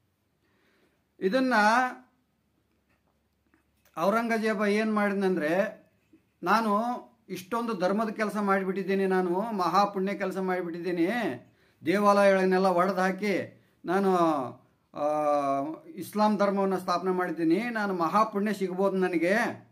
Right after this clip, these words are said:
ಈ ನಾನೇನು ದೇವತೆ ಆಗಿಬಿಡ್ತೀನೋ ಏನಾಗಿಬಿಡ್ತೀನೋ ನೋಡುವ" ಅಂತಂದು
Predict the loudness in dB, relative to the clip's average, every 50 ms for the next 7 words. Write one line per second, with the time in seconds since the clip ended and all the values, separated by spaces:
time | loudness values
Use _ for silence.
0 | _ _ _ _ _ _ _ _ _ _ -12 -8 -4 -2 -2 0 0 0 0 0
1 | 0 0 -2 -2 0 0 0 0 0 0 0 0 0 0 -4 -4 -4 -2 -2 0
2 | 2 2 2 2 0 -2 -2 -2 -4 -6 -6 -6 -4 -4 -2 -4 -4 -8 -16 _
3 | -8 -4 -2 0 0 2 2 2 2 2 2 2 0 0 -2 -2 -2 -2 -2 -2
4 | -2 -2 -6 -8 -14